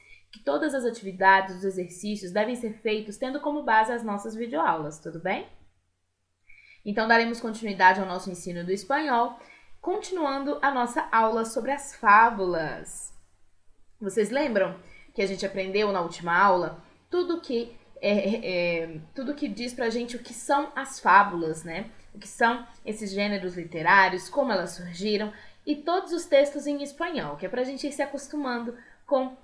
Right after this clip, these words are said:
essa nova língua. Hoje nós vamos rever a nossa fábula del Cuervo y el Zorro. Na última aula nós vimos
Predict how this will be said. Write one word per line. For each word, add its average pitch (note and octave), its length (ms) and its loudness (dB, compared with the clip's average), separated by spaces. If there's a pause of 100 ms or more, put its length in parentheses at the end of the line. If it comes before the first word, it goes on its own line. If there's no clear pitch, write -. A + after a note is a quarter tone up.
(120)
essa A#3 240 -2
nova A#3 260 2
língua. D#3+ 500 -2 (320)
Hoje A#3+ 600 4
nós A3 240 0
vamos C4+ 280 -2
rever B3 720 0 (520)
a A#3 220 8
nossa A#3 280 0
fábula A3 540 2
del G#3+ 240 -4
Cuervo A#3 680 2
y G#3+ 120 -2
el F3+ 100 -4
Zorro. E3+ 560 -2 (480)
Na G3 160 2
última C4+ 420 2
aula A#3 320 4
nós A3+ 280 -2
vimos F3 520 -8